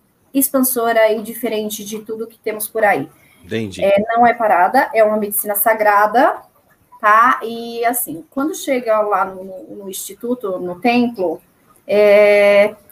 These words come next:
Speaker 1: nós temos outras, trabalhamos com outras medicinas, né? E aí é um preparo, eu converso com o pessoal. Antes, o pessoal, você chega, precisa levar colchonete, porque você vai passar a noite ali, né? Porque demora algumas horas, é tudo um processo.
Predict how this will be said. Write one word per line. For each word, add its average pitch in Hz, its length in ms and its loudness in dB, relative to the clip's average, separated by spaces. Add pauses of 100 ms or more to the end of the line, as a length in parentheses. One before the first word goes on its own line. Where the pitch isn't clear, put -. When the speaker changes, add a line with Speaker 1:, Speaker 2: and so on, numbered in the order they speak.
(120)
Speaker 1:
nós 233 320 2
temos 311 360 2
outras, 294 400 2
trabalhamos 277 500 4
com 277 140 0
outras 277 360 2
medicinas, 226 720 -4
né? 277 320 0
E 254 120 -2
aí 254 200 2
é 277 60 2
um 311 140 0
preparo, 247 600 2
eu 220 140 -2
converso 220 320 -2
com - 80 -20
o - 20 -20
pessoal. 247 600 0
Antes, 311 400 0
o - 60 -20
pessoal, 285 340 -2
você 320 160 -4 (120)
chega, 285 460 0
precisa 277 540 0
levar 240 360 0
colchonete, 262 840 -2
porque - 200 -12
você 233 200 -8
vai 240 120 -2
passar 247 360 0
a 262 40 2
noite 247 600 2
ali, 247 520 0 (480)
né? 240 300 2
Porque 220 360 -8
demora 208 400 0
algumas 226 420 0
horas, 226 580 6
é 208 80 0
tudo 233 260 -10
um 240 60 -2
processo. - 640 -4